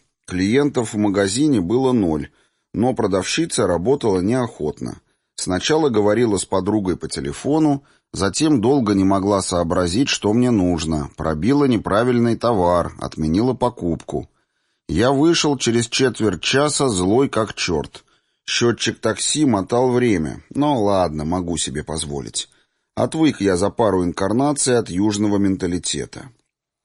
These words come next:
Рядом с Крючком приютилась подвальная лавочка, у входа которой стоял холодильник с баночным лимонадом «Дон Педро».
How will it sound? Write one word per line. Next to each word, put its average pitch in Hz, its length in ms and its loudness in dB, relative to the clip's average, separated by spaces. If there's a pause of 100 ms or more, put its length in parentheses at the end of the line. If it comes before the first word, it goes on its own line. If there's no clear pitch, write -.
Рядом 110 440 2
с - 80 -4
Крючком 156 680 0
приютилась 123 680 0
подвальная 120 640 0
лавочка, 95 680 -2
у 90 100 -6
входа 95 380 -2
которой 135 480 0
стоял 95 440 0
холодильник 117 760 0
с 95 100 -4
баночным 104 640 0
лимонадом 95 720 0
«Дон 90 240 0
Педро». - 460 -6